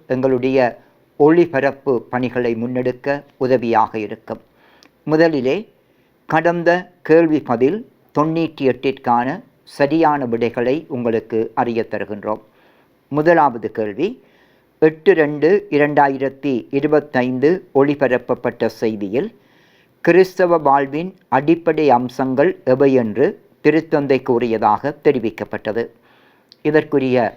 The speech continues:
சரியான விடை அன்பு, நம்பிக்கை, எதிர்நோக்கு.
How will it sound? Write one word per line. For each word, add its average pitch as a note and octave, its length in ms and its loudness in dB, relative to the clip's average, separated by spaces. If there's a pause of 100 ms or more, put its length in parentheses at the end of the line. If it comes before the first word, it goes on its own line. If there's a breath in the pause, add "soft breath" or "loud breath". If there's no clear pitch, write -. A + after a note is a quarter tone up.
(120)
சரியான C3 500 2
விடை A2 200 -2 (800 soft breath)
அன்பு, D#3+ 360 0 (580)
நம்பிக்கை, D3 560 0 (380)
எதிர்நோக்கு. A#2 640 0